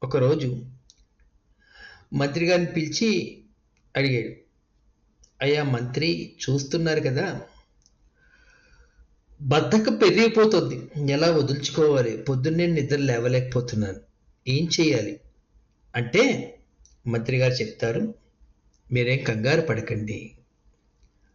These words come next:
ఆందోళన పడకండి. రోజు తెల్లవారుజామున మిమ్మల్ని నిద్ర లేపడానికి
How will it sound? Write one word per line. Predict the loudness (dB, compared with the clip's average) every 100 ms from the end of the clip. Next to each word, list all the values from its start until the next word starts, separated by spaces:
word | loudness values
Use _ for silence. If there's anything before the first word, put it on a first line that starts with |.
| -4
ఆందోళన | 2 4 6 4 4
పడకండి. | 0 -2 -2 -4 -6 -12 -16 _ _ _ -20 -20 _ _ _ _ _ _ _ 0 4
రోజు | 6 6 6 2 4
తెల్లవారుజామున | 4 6 6 6 6 4 4 4
మిమ్మల్ని | 4 2 0 0 0
నిద్ర | 2 2
లేపడానికి | 4 2 2 0 0 -2 -4 -4 -6 -14